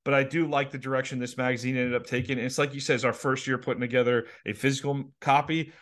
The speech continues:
I, I can't wait to get a copy of that in my hands. Love the cover. You picked an excellent picture of, uh, Trevor Etienne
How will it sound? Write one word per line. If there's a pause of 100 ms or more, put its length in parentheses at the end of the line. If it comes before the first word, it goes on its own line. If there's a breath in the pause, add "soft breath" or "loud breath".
(100)
I, (100)
I
can't
wait
to
get
a
copy
of
that
in
my
hands. (220 soft breath)
Love
the
cover.
You
picked
an
excellent
picture
of,
uh,
Trevor
Etienne